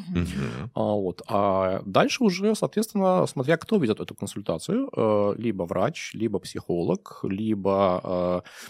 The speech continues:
Speaker 3: ну, кто-то из разряда, там, секс-коучей,
Speaker 2: Вот,
Speaker 3: Такие
Speaker 2: вот.
Speaker 3: тоже бывают. А вот
Speaker 1: Мгм.
Speaker 3: есть ещё разряд секс-блогеров, которые занимаются
Speaker 1: Мгм.
Speaker 3: просвещением в
Speaker 1: Скорее, как
Speaker 3: основном.
Speaker 1: журналистская работа, секс-блогер.
Speaker 3: Да, больше так. А,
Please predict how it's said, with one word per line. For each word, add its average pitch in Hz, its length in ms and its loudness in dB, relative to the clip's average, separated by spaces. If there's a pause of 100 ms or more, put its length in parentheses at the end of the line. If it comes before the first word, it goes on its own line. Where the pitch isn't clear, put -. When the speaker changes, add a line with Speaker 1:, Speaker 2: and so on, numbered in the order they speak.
(160)
Speaker 3:
ну, 101 360 -4
кто-то - 440 -2
из 85 120 -4
разряда, 90 440 -2
там, 78 260 -6
секс-коучей, 104 760 -2 (800)
Speaker 2:
Вот, 85 640 4
Speaker 3:
Такие 92 220 4
Speaker 2:
вот. 82 60 4
Speaker 3:
тоже 107 200 4
бывают. 131 480 6 (140)
А - 160 0
вот 117 180 2
Speaker 1:
Мгм. 95 40 -6
Speaker 3:
есть 113 160 2
ещё 92 220 -2
разряд 92 280 -2
секс-блогеров, 101 720 -2
которые - 320 -10
занимаются - 500 -6
Speaker 1:
Мгм. - 80 -8
Speaker 3:
просвещением 98 680 -6
в 139 40 -8
Speaker 1:
Скорее, 226 220 2
как 226 180 2
Speaker 3:
основном. - 0 -
Speaker 1:
журналистская 220 680 -2
работа, 170 320 -12
секс-блогер. 165 400 -6
Speaker 3:
Да, 101 160 6
больше 98 320 0
так. 107 300 0 (460)
А, 135 300 10